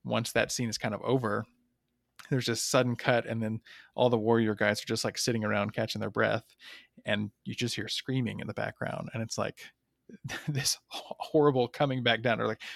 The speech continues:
here's this cool violent action scene, and it's like, "Oh my gosh, this is devastating," because, uh, yeah, w-, now we're just hearing the, the screams of the people that,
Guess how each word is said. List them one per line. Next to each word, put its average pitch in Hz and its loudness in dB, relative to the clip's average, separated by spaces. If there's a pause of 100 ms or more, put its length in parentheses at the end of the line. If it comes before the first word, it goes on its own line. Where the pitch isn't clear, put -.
here's 156 4
this 143 0
cool 147 4
violent 135 2 (360)
action 139 4
scene, 110 0 (340)
and 113 2
it's 110 -2
like, - -4
"Oh 147 6
my 120 2
gosh, 120 6
this 131 2
is 104 -4
devastating," 117 2
because, 113 0 (680)
uh, 57 -2 (220)
yeah, 107 -2
w-, 117 -6
now 113 0
we're 113 -2
just - -6
hearing 110 -4
the, 110 -2
the 123 -6
screams 113 -6
of 107 -6
the 110 -12
people - -8
that, 104 -4